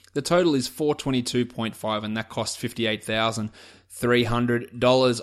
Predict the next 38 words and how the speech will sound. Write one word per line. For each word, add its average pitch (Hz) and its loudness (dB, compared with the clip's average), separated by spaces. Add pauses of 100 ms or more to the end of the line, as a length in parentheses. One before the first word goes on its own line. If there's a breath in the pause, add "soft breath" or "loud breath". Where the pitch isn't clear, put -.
(100)
on 139 0 (100)
DraftKings. 131 2 (320 loud breath)
Drew 151 2
had 127 0
forty-nine 123 2
point 120 -2
two 117 0
five. 113 -2
The 113 -2
Don 123 0
had 113 -2
forty-eight 110 -2
point 110 -6
two 107 -4
five. 107 -4 (300 loud breath)
Uh, 110 0
It's 139 -4
a 143 2
Me, 135 0
Mario 131 0
had 127 -2
forty-six 127 -2
and 123 -2
a 120 -2
half. 123 -2
Pau 135 0
Gasol, 123 0
forty-nine 120 -2
point 113 -4
seven 110 -4
five. 110 -4
DeAndre 147 2
Jordan 139 4 (300 loud breath)
had 123 0
forty-four 127 2
point 117 -6
two 110 -2
five. 110 -2